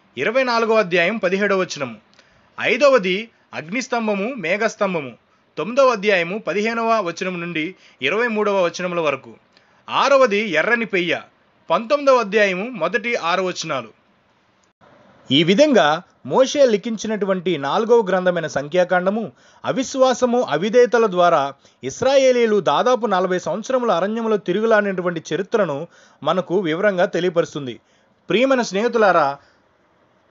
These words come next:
సంఖ్యాకాండమును పూర్తిగా చదవండి, ఈ యొక్క వీడియోను చూడండి. దీనిలో మీకు వివరించబడినటువంటి కొన్ని అంశములను మీరు పరిశీలన చేసి బైబిల్ స్టడీకి ఈ వీడియోను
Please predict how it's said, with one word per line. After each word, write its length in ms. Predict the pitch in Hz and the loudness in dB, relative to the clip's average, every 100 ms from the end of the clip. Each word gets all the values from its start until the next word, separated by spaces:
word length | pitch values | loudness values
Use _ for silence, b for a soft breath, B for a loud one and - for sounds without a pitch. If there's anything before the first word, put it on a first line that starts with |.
| - | -4
సంఖ్యాకాండమును 800 | 170 214 277 254 240 220 185 180 - | -2 0 0 2 2 2 0 -2 -2
పూర్తిగా 380 | 170 180 214 196 | -2 0 0 2
చదవండి, 440 | 151 165 175 151 131 - _ _ _ _ _ _ _ - | 0 0 -2 -2 -8 -12 _ _ _ _ _ _ _ -6
ఈ 80 | 170 | -4
యొక్క 120 | 180 185 | -2 -2
వీడియోను 340 | 185 247 269 240 185 | -2 0 0 0 0
చూడండి. 400 | 190 185 151 147 - _ _ - | 2 2 0 -6 -12 _ _ -12
దీనిలో 400 | 123 233 254 247 202 170 | -6 -2 2 2 2 -6
మీకు 160 | 180 185 | -2 -2
వివరించబడినటువంటి 880 | 156 208 247 233 220 214 185 190 180 185 | 0 -2 -2 -2 -2 -2 -2 -2 -2 -4
కొన్ని 220 | 180 175 170 147 | -4 -4 -6 -6
అంశములను 500 | 202 254 226 190 185 165 | -4 -2 0 0 0 -4
మీరు 120 | 151 | 0
పరిశీలన 420 | 139 170 220 214 196 170 | -2 0 -2 -2 -4 -4
చేసి 280 | 165 175 143 b b b b | -2 -2 -4 b b b b
బైబిల్ 420 | 110 175 247 247 | 0 2 0 -4
స్టడీకి 420 | - 214 202 170 196 165 | -2 0 -2 -4 -6 -4
ఈ 40 | 160 | -4
వీడియోను 340 | 165 202 170 | 0 0 0